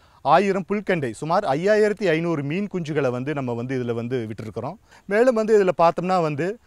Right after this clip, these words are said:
அஹ், மீன் குஞ்சுகளுக்கு வந்து அசோலாவானது சிறந்த, அஹ், புரதமிக்க உணவாக வந்து நம்ம வந்து இதுல வந்து கொடுத்துக்கிட்டு இருக்கிறோம்.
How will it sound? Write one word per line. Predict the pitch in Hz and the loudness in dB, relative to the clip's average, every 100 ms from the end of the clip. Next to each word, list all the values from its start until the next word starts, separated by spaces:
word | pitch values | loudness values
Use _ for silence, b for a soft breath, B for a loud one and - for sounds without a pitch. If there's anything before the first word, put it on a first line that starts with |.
| b b _ | b b _
அஹ், | 143 143 156 | -2 0 -2
மீன் | 180 220 240 | -2 -4 -2
குஞ்சுகளுக்கு | 233 214 196 185 | -2 2 2 2
வந்து | 175 175 202 | 0 4 4
அசோலாவானது | 156 202 202 196 170 165 156 | 4 4 4 6 6 2 -2
சிறந்த, | 185 165 156 165 175 151 | -4 -4 -4 0 -2 0
அஹ், | 135 135 123 | 0 0 0
புரதமிக்க | 160 170 165 165 | -2 0 -2 -2
உணவாக | 151 143 147 147 139 | -2 2 4 4 0
வந்து | 135 143 | -2 -4
நம்ம | 135 123 | -2 -4
வந்து | 127 135 | -2 -2
இதுல | 123 120 | -2 -2
வந்து | 117 123 | -4 -6
கொடுத்துக்கிட்டு | 127 123 113 117 | -8 -8 -6 -6
இருக்கிறோம். | 104 117 175 | -6 -10 -10